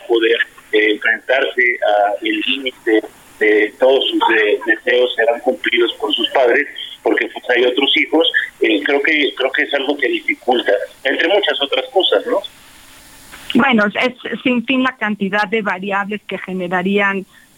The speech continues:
Speaker 2: cómo se va a establecer el equilibrio, eh, de yo y los otros, ¿no? Como bien dices, quizá el orden de los hermanos, quizá,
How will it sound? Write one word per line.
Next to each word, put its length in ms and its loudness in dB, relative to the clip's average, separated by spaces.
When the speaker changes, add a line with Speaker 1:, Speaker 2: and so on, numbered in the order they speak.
Speaker 2:
cómo 300 2
se 160 -2
va 120 0
a 20 -2
establecer 720 -2
el 140 2
equilibrio, 840 2
eh, 420 2
de 320 2
yo 420 2
y 240 2
los 320 2
otros, 440 0
¿no? 180 4
Como 240 0
bien 240 4
dices, 400 2
quizá 360 0
el 100 2
orden 260 0
de 120 -2
los 200 -6
hermanos, 720 -2
quizá, 580 0